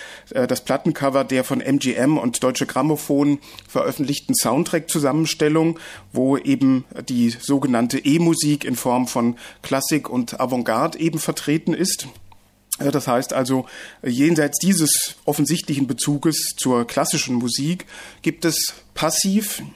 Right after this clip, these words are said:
einen weiteren Bezug zur Popmusik und zum anderen lebt der Film aktiv von der Verbindung von bewegten Bildern und Musik. Und um zunächst kurz auf den Bezug des Films, sozusagen den passiven Bezug des Films zur Popmusik einzugehen,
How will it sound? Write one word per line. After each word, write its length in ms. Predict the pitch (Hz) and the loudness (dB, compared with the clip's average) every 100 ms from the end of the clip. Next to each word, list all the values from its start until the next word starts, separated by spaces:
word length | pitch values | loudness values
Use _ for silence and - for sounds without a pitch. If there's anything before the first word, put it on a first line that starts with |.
| - - | -20 -4
einen 200 | 135 123 | 0 2
weiteren 400 | 113 147 151 147 | 2 2 0 0
Bezug 520 | 139 - 156 147 - | 0 0 0 0 -4
zur 140 | - 120 | -6 -4
Popmusik 760 | 143 147 185 160 165 202 - - - - - - - | -4 -4 -4 -2 -2 -2 -4 -16 -20 -20 -20 -20 0
und 180 | 143 135 | 0 2
zum 180 | - 131 | 0 0
anderen 480 | - 135 156 156 151 - | 2 4 4 4 2 -4
lebt 240 | 123 147 - | -2 0 0
der 100 | 123 | -4
Film 300 | - 143 131 | 0 0 2
aktiv 540 | 139 - - 156 147 | 0 -4 -4 -2 -2
von 340 | - - 139 147 | -4 -6 0 2
der 120 | 147 | 2
Verbindung 600 | 131 117 131 139 135 135 - - - | 0 -2 0 2 0 -2 -8 -20 -20
von 360 | - 117 127 120 | -4 2 2 2
bewegten 420 | 127 131 - 120 | 0 -2 -2 -2
Bildern 460 | 117 120 135 131 127 | 2 2 2 2 0
und 360 | 117 117 - | 0 0 0
Musik. 540 | 135 143 151 156 151 - - _ - _ _ _ _ - | -2 0 2 0 -2 -10 -20 _ -20 _ _ _ _ -4
Und 100 | - | 0
um 120 | 165 | 2
zunächst 380 | 165 160 196 - | 4 2 2 0
kurz 240 | - 196 | -2 -2
auf 160 | - 143 | -2 -2
den 300 | 151 147 147 - - - - | 0 2 0 -6 -20 -20 -12
Bezug 340 | 123 - 180 | -4 -2 -2
des 160 | - 139 | -2 -2
Films, 300 | - 160 165 | 2 2 2
sozusagen 340 | 131 - 131 127 | 0 0 0 2
den 160 | 123 | 0
passiven 480 | - 190 202 170 135 | 0 -2 0 2 2
Bezug 360 | 120 - 143 - | 0 -2 -4 -4
des 120 | 120 | -2
Films 280 | 143 147 - | 0 0 0
zur 180 | 131 | -4
Popmusik 640 | - 180 175 135 120 117 107 | -2 -2 0 0 0 -4 -2
einzugehen, 720 | 120 139 147 143 151 180 | 0 0 0 2 4 2